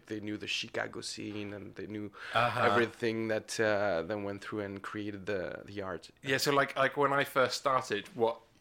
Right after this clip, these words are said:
Speaker 2: you'd do is you'd move from one place to another trying to do improv. So I did it first in Bristol and then in Durham. But,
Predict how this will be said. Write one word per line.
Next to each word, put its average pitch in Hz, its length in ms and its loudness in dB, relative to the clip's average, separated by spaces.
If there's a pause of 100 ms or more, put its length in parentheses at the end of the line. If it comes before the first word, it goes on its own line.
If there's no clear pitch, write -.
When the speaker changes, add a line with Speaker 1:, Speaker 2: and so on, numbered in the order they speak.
(160)
Speaker 2:
you'd 110 240 -6 (100)
do 113 240 4
is 98 120 -4
you'd 101 120 -8
move 113 240 0
from 104 180 -8
one 104 240 0
place 98 260 -4
to - 100 -8
another 101 220 0
trying 104 240 -6
to 101 60 -10
do 104 100 -4 (120)
improv. 101 260 0
So 104 100 -6
I 104 40 -4
did 104 160 -6
it 104 180 -2
first - 260 -4
in 98 140 -10
Bristol 104 320 -6
and 98 80 -6
then 101 140 -2
in 95 140 -6
Durham. 101 360 0
But, 113 180 0